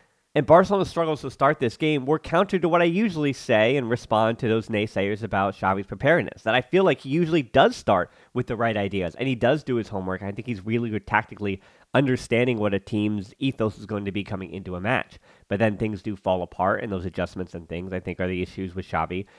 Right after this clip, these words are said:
and we say maybe inexperience as a top-level manager. But this time around, I can be as critical as any because Barcelona were not prepared to start this match. They did struggle to get out of their own half. It took till three twenty before they got into Rayo's half of the field for more than ten seconds, and then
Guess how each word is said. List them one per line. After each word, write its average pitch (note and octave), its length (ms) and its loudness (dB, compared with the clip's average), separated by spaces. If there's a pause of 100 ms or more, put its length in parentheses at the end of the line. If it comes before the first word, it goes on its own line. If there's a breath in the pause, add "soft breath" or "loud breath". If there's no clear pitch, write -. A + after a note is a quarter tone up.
(160 soft breath)
and D#4+ 120 -2
we A2+ 120 -2
say A2 200 2
maybe G2+ 220 0
inexperience F#2 580 -4
as F#2 120 -4
a A2 60 -6
top-level E2+ 420 -4
manager. C3+ 480 -2 (320 soft breath)
But C#3 80 -2
this G3+ 120 4
time A#3+ 160 2
around, A#2+ 280 4
I B2+ 80 2
can D#3+ 160 -2
be D#3+ 100 2
as E3 120 0
critical D#3+ 340 -2
as D#3 80 2
any F#3 160 0
because F#2+ 240 -6
Barcelona A#2+ 380 -4
were A#2+ 100 -2
not A2 240 -2
prepared G2 340 -8
to F#2+ 60 -14
start F2+ 260 -10
this - 180 -14
match. F2+ 300 -8 (300 soft breath)
They G2 100 -4
did D#3 200 0
struggle E3 220 0
to D#3 80 -4
get D3 140 0
out C#3+ 140 4
of C3+ 40 0
their C3 100 -2
own A#2 120 0
half. B2+ 400 0 (240 soft breath)
It - 100 -6
took - 180 2
till D3+ 140 2
three D#3+ 360 -2
twenty C#3+ 320 0
before A2 240 -4
they A2 100 -2
got A#2+ 140 2
into A2+ 140 -4
Rayo's G#2+ 280 0
half G#2+ 240 -2
of A2+ 60 -4
the G2 80 -4
field A2 320 -2
for A#2 80 -2
more A#2 160 0
than A2+ 140 -4
ten A#2 240 -4
seconds, C3+ 400 0
and A#2+ 80 -4
then A#2 160 0